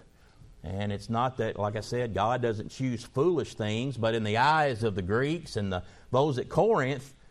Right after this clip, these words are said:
it was foolish. It was, in their eyes, it was silly. It was absurd. It was, it was nonsense. But, but Paul says the, the preaching of the Christ, the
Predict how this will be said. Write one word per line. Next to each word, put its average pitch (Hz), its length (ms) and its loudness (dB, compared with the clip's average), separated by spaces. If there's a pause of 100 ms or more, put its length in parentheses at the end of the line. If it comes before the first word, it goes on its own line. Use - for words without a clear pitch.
(160)
it 147 160 0
was 156 160 -4
foolish. 196 600 2
It 120 120 0
was, 123 140 -2
in 135 160 2
their 175 240 4
eyes, 175 400 4
it 135 80 4
was 104 140 -4
silly. 139 480 4
It - 100 0
was 110 100 -2
absurd. 127 580 2
It 98 120 0
was, - 200 -2 (200)
it 156 100 2
was 139 160 2
nonsense. 151 920 2
But, 120 240 0 (200)
but 117 160 0
Paul 180 280 6
says 180 480 2 (240)
the, 127 180 6
the 123 180 2
preaching 165 520 0
of 139 100 0
the 131 80 2
Christ, 170 720 2
the 113 320 -2